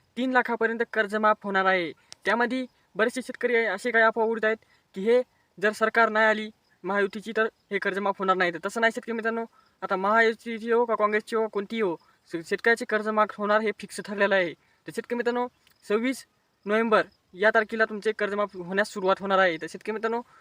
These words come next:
नेमके कोणत्या कोणत्या बँकेचे कर्ज माफ होणार आहे, संपूर्ण माहिती पाहूया. त्याच्या आधी नवीन असाल तर चॅनल सबस्क्राईब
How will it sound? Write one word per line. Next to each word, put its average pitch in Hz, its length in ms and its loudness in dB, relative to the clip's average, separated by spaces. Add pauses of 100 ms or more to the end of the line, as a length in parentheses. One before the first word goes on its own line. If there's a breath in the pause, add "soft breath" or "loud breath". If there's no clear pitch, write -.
(180 soft breath)
नेमके 220 380 -2 (340)
कोणत्या 220 220 2
कोणत्या 247 220 2
बँकेचे 240 260 -4
कर्ज 233 180 -2
माफ 240 180 -2
होणार 233 160 0
आहे, 247 100 0 (320)
संपूर्ण 214 280 -4
माहिती 220 260 2
पाहूया. 196 360 0 (240)
त्याच्या 196 200 0
आधी 214 80 -2
नवीन 214 160 -2
असाल 220 160 -6
तर 208 60 -2
चॅनल 202 200 0
सबस्क्राईब 196 320 -2